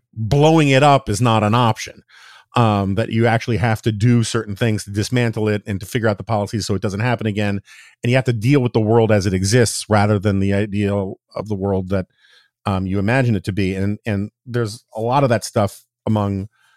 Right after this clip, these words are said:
libertarians, but Cato doesn't do that thing. Cato is actually like, "Here's the world as it is. We want to move the ship in the right direction. And we understand, given the givens, that it's gonna ha-, require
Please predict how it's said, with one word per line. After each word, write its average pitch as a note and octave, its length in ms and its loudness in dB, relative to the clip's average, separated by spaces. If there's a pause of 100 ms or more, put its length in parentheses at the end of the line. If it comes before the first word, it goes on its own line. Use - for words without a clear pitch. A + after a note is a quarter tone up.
(100)
libertarians, B2+ 380 0
but - 140 -6
Cato E3 260 2
doesn't A#2 380 2
do G3+ 200 2
that G2+ 220 0
thing. - 380 -20
Cato C3 240 2
is A#2 140 0
actually A2+ 300 -2
like, G2+ 220 -4
"Here's C#3+ 220 -2
the F3 80 0
world C#3+ 260 2
as D3 140 2
it C3 80 0
is. A#2 320 0 (400)
We A2+ 140 2
want C3 160 2
to A#2+ 40 2
move B2 300 2
the A#2+ 100 -2
ship - 380 -2 (120)
in A2+ 120 0
the G#2+ 80 0
right A#2+ 260 0
direction. B2+ 480 -2
And A#2 140 0
we A2 140 0
understand, A#2 680 -2
given G#2+ 280 -2
the A2+ 120 -2
givens, G#2+ 600 -6
that A2 180 -4
it's G#2 160 -16
gonna G#2+ 200 -6
ha-, A2+ 200 -4
require G#2 640 -4